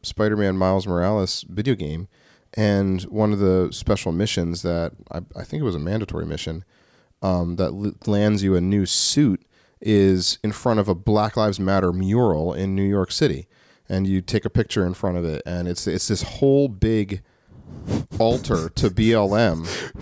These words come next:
in the middle of a video game that no parent is ever going to know it exists unless they're there playing the video game with their children. I mean, these, these principles, these principalities and powers are not asleep. They are very much awake, and they are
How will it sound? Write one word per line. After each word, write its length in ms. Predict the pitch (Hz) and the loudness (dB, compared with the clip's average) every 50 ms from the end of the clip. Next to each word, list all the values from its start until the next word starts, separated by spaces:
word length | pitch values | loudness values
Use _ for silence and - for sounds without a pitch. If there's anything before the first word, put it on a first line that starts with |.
| - - | 0 2
in 120 | 160 147 | 2 2
the 80 | 117 117 | 4 2
middle 300 | 113 143 135 160 165 156 | 2 2 2 2 -2 -2
of 100 | 139 123 | 0 0
a 80 | 123 101 | 0 -2
video 440 | 92 95 123 143 143 123 107 98 | 0 0 0 2 4 4 4 4
game 420 | 87 101 95 92 92 92 92 98 90 | 2 2 2 2 2 2 0 0 2
that 160 | 107 104 92 | 0 0 2
no 240 | 101 101 117 139 165 | 4 4 4 4 2
parent 460 | - - 131 165 165 151 123 107 95 | 0 0 0 2 2 2 2 2 2
is 100 | 95 92 | 2 2
ever 240 | 131 160 196 180 123 | 2 2 4 2 4
going 200 | 101 98 90 85 | 4 2 2 2
to 40 | 87 | 2
know 260 | 90 98 110 104 92 | 4 4 6 6 4
it 140 | 87 82 - | 4 2 0
exists 800 | - 90 82 82 95 117 117 90 85 98 - - - - - - | -4 -4 -4 0 2 2 2 2 0 -2 -4 -6 -6 -6 -4 0
unless 460 | - 107 107 107 107 104 107 - - | 2 2 4 4 4 4 2 2 2
they're 220 | 113 101 98 95 | 2 4 4 4
there 340 | 95 101 113 113 104 98 92 | 4 4 4 6 6 4 4
playing 340 | - - 98 101 101 98 95 | 2 0 2 2 2 2 0
the 80 | 90 | 0
video 200 | 87 92 92 92 | 0 2 0 0
game 200 | 87 92 90 87 | 0 0 0 0
with 140 | 87 90 - | 0 -2 0
their 100 | - 90 85 | 0 -2 0
children. 360 | - - 135 101 82 76 - - - - - - - _ | 2 2 2 2 0 -4 -8 -14 -20 -20 -20 -20 -10 _
I 60 | - | 2
mean, 220 | 113 117 113 110 107 | 4 4 4 4 4
these, 320 | 120 127 131 127 - - | 4 4 4 2 2 -2
these 400 | - - 120 120 117 104 - - - _ | -2 0 2 2 2 2 -2 -8 -10 _
principles, 1000 | _ - - - - 139 151 151 - 156 147 - - 104 101 95 80 76 107 107 - | _ -4 -2 0 2 2 2 2 0 -2 -2 2 2 4 4 4 2 0 -2 -4 0
these 220 | - 107 107 - | 0 0 0 0
principalities 840 | - - 139 135 - 139 120 - 123 120 123 131 127 120 104 92 98 | 0 -2 -2 0 -2 -2 -2 0 2 4 4 4 4 4 2 2 2
and 160 | 87 90 - | 0 0 -2
powers 560 | - - 110 107 113 101 90 85 87 85 - - | -2 -2 0 0 2 2 4 2 2 0 -2 -2
are 200 | - 101 101 95 | 0 2 2 2
not 600 | 95 101 104 104 107 113 117 120 120 120 _ - _ | 2 2 0 0 2 2 2 2 2 0 _ -10 _
asleep. 680 | - 98 92 - - - - - 123 127 98 - _ - | -6 -4 -4 -2 -2 -2 -2 0 0 0 0 0 _ -4
They 160 | - 87 90 | -4 -2 -2
are 100 | 90 90 | -2 -4
very 340 | 90 95 95 98 98 107 113 | -4 -2 -2 0 0 0 0
much 240 | 107 101 95 - | -2 -2 -4 -4
awake, 480 | - 80 82 85 95 101 98 90 80 - | -6 -8 -6 -2 -2 0 0 -2 -4 -8
and 200 | - - 87 92 | -12 -10 -10 -8
they 140 | 92 90 87 | -8 -8 -8
are 360 | - - 82 85 85 82 | -8 -6 -6 -6 -6 -6